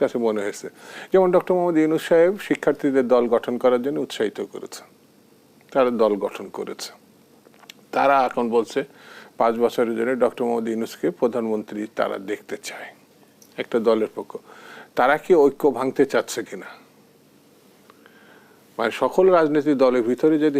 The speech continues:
শিক্ষার্থীদের রাজনৈতিক দলকেও আমি যুক্ত করি, তাহলে তারা যে ভিন্ন মত, অর্থাৎ ডক্টর মোহাম্মদ ইউনূস একটি নিরপেক্ষ নির্দলীয় অবস্থানের একটা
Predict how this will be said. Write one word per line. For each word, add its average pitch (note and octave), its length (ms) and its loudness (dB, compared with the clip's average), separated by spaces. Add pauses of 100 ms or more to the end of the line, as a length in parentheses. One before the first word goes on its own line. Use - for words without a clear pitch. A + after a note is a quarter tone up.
(120)
শিক্ষার্থীদের C3+ 640 0 (120)
রাজনৈতিক A2 360 0 (100)
দলকেও A#2 280 0 (300)
আমি A2 140 -6 (200)
যুক্ত B2 200 -4 (140)
করি, G2 160 -8 (640)
তাহলে C#3+ 220 4 (120)
তারা C#3 200 4 (100)
যে F3 60 6 (140)
ভিন্ন C#3 180 2 (160)
মত, G#2+ 140 0 (100)
অর্থাৎ D#3+ 260 0 (640)
ডক্টর B2 240 2
মোহাম্মদ D#3+ 340 2
ইউনূস D#3 280 2 (100)
একটি - 180 -2 (120)
নিরপেক্ষ D3+ 460 2 (180)
নির্দলীয় C#3 500 2 (440)
অবস্থানের D#3 560 0
একটা - 140 -6